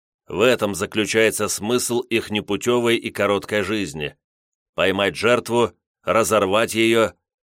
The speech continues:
потом искать новую, и так до тех пор, пока течёт в их жилах чёрная кровь. Старик постоянно трындит, что надо научить себя не бояться тварей,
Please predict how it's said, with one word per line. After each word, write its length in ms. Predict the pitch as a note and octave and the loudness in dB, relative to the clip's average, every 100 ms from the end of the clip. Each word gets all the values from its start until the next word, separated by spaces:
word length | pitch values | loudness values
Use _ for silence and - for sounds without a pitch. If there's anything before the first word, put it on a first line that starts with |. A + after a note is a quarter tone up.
| _ | _
потом 360 | - - C3 C#3+ | -4 0 2 2
искать 400 | - C#3+ C3 G2 | 2 0 0 -2
новую, 600 | G#2+ A2 G#2 G#2 G2 - _ _ _ _ - | 0 2 4 2 2 -4 _ _ _ _ -6
и 160 | - | -2
так 320 | F2 A#2 C#3 G#2+ | 0 2 2 2
до 120 | D3+ | 0
тех 280 | - A#2 - | 2 0 2
пор, 240 | B2+ C#3+ | 2 4
пока 280 | A#2 - A2 | 2 0 0
течёт 400 | A2 - A#2 G#2+ | -2 -2 -2 0
в 120 | G2 | 0
их 120 | G#2+ | 0
жилах 400 | E2+ F#2+ G#2+ F#2+ | -2 -2 0 -2
чёрная 520 | - A2 F#2 E2+ E2+ | -4 -2 -2 0 -2
кровь. 420 | E2 F2 D2 - - _ _ _ _ _ _ _ _ | -2 -2 -4 -4 -16 _ _ _ _ _ _ _ _
Старик 640 | - - C2+ D#2 G2 - - | -20 -4 -2 0 -2 -4 -4
постоянно 600 | F#2 - F#2 F#2+ F#2+ F#2+ | -4 0 2 2 2 -2
трындит, 480 | - F2+ F2 F#2 F2+ | -2 -4 -4 -4 -4
что 180 | - | -2
надо 260 | F2+ F#2+ F#2 | 0 0 0
научить 440 | F#2 F#2 E2+ G2+ | -2 -4 -4 -6
себя 240 | - F#2 F#2 | -6 -4 -2
не 120 | F#2 | -2
бояться 500 | F2 F2+ F2+ F2 F2+ | 0 2 2 0 -4
тварей, 640 | D2 F#2 F2+ D#2+ D2+ C#2+ | -4 0 0 0 -4 -10